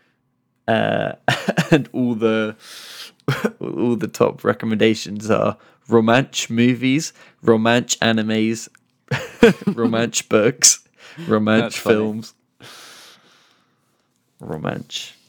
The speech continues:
Speaker 2: Romance is a, yeah,
Speaker 1: Romance
Speaker 2: um,
Speaker 1: Swiss.
Speaker 2: the B B C says it's a Romance language indigenous to Switzerland's largest canton. Canton, even. Um, I don't know how to say that. Gruben, Graubünden, located in the southern eastern corner of the,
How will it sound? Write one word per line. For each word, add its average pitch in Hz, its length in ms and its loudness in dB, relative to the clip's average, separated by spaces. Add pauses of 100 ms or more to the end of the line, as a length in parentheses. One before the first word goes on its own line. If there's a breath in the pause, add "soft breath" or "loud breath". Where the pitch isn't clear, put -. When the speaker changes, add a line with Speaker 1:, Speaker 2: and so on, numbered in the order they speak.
(160)
Speaker 2:
Romance 135 340 -2
is 120 100 -14
a, 117 80 -6
yeah, 110 200 0
Speaker 1:
Romance - 200 -6
Speaker 2:
um, 104 220 -2
Speaker 1:
Swiss. 117 560 -6 (560)
Speaker 2:
the 107 140 -8
B 135 120 0
B 139 160 -4
C 113 280 -6
says 98 380 -4
it's - 260 -6
a 98 280 -2
Romance 127 380 -2
language 107 340 -6
indigenous 110 440 -4
to 104 60 -14
Switzerland's 101 420 -6
largest 104 360 -4
canton. 95 640 -6 (1120)
Canton, 92 560 -6
even. 90 360 -8
Um, 90 340 -6
I 95 120 -6
don't 92 180 -6
know 87 40 -8
how 95 60 -6
to - 100 -12
say 90 200 -6
that. 87 340 -8
Gruben, 98 720 -6 (840)
Graubünden, 95 1400 -6 (220)
located 101 380 -6
in 101 80 -4
the 95 80 -4
southern 98 240 -4
eastern - 200 -12
corner 92 260 -6
of 87 80 -10
the, 90 340 -6